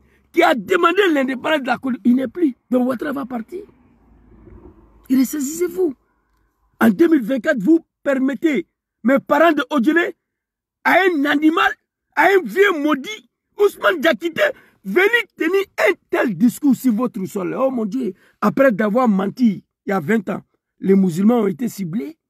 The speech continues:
les mosquées ont été brûlées, les exemplaires, les Corans ont été brûlés, les imams ont été tués, fils de bâtards.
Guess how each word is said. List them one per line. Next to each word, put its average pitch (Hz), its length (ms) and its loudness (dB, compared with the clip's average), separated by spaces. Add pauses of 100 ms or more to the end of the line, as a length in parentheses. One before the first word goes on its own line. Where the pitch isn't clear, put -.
(380)
les 196 160 4
mosquées 196 320 -2
ont 240 60 -2
été 226 240 -2
brûlées, 233 520 -6 (220)
les 196 280 2
exemplaires, 214 540 -4 (160)
les 202 140 4
Corans 240 280 0
ont 233 60 2
été 269 160 -2
brûlés, 240 520 -2 (220)
les 214 260 4
imams 285 200 4
ont 240 40 4
été 226 220 0
tués, 247 240 2
fils 277 300 -4
de 233 120 2
bâtards. 202 840 0